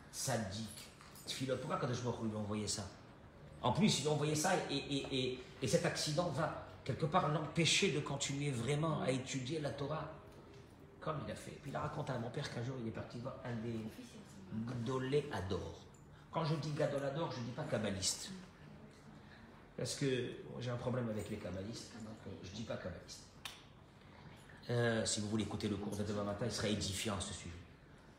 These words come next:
J'ai un problème. Et j'ai un problème qui est le problème de tout le monde orthodoxe.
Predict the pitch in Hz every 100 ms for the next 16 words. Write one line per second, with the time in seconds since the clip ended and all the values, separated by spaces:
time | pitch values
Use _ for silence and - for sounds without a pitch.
0 | - - - - - - - - - -
1 | 480 - - 117 104 95 90 - - -
2 | - - - - - 107 110 104 101 101
3 | 117 120 135 147 - 120 113 120 139 127
4 | 113 127 127 135 117 139 143 - -